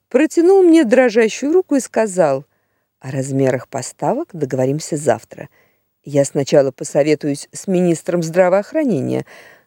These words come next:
Только, сеньора, милая сеньора,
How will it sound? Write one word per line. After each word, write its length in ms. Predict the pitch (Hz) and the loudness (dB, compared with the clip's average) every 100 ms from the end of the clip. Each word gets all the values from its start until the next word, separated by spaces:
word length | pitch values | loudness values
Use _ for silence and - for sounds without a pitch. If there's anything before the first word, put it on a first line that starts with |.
| _ | _
Только, 300 | - 165 - | -6 -6 -6
сеньора, 760 | 143 - 143 127 139 - - 147 _ _ _ _ _ | -14 -12 -8 -8 -6 -8 -10 -18 _ _ _ _ _
милая 540 | 170 190 302 269 180 123 | -4 -2 -2 -2 -2 -4
сеньора, 760 | - 143 127 120 117 117 - | -4 -4 -2 2 2 2 0